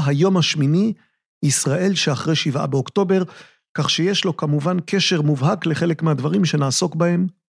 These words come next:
היום. סדרת ההסכתים "הכיפות והשועל" נעשית בשיתוף עברית, אתר התוכן הספרותי הגדול בישראל, המציע לקרוא בכל דרך,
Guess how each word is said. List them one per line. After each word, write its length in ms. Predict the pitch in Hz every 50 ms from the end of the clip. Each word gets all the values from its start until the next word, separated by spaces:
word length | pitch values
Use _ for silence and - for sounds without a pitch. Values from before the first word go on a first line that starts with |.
| _
היום. 320 | - 147 139 135 117 107 104 - - _ _ _ _ _ _ _ _ _ _ _ _ _ _ -
סדרת 400 | - - 147 143 175 196 190 -
ההסכתים 420 | 165 147 - - 156 139 180 170 160
"הכיפות 360 | 151 - 175 160 180 180 170
והשועל" 360 | 190 180 156 - 214 220 196
נעשית 280 | 180 175 151 - 185 165
בשיתוף 560 | 185 165 - 165 - 196 196 175 - - - -
עברית, 480 | 208 190 185 226 240 220 233 - - - _ _ _ _ _ _ - 143
אתר 240 | - - 185 175 175
התוכן 340 | 165 180 170 - 170 156
הספרותי 500 | 139 - - 143 - 151 143 131 - 185
הגדול 300 | 170 143 139 135 165 156
בישראל, 480 | 147 135 127 - - - 135 180 202 170
המציע 380 | 151 147 139 - - 170 165 147
לקרוא 260 | 135 113 - 147 135
בכל 300 | 131 123 - 139 135 147
דרך, 440 | 160 196 202 202 196 - - -